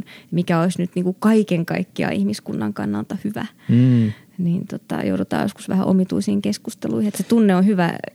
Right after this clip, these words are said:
Speaker 1: indikaattori siitä, että jokin asia on tärkeä, mut sit
Speaker 2: Mm.
Speaker 1: täytyy jotenkin yl-, mennä sen yläpuolelle aika usein ja miettiä, että mikä on kokonaisuuden kannalta hyvä.
Speaker 2: Mut tossa, tossa ootkin kyllä tosi ytimessä. Mä oon kuullut jossain muuallakin tän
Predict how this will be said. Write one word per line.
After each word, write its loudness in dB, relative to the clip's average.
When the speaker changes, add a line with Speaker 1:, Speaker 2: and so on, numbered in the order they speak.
Speaker 1:
indikaattori 2
siitä, -2
että -6
jokin 0
asia 0
on 2
tärkeä, -2
mut -4
sit -2
Speaker 2:
Mm. 8
Speaker 1:
täytyy 4
jotenkin -2
yl-, 2
mennä 2
sen 0
yläpuolelle 0
aika -6
usein -6
ja -4
miettiä, -4
että -8
mikä -4
on -4
kokonaisuuden -4
kannalta -8
hyvä. -6
Speaker 2:
Mut 0
tossa, 2
tossa 2
ootkin 2
kyllä 0
tosi 2
ytimessä. 0
Mä 4
oon 4
kuullut 6
jossain 4
muuallakin 2
tän 0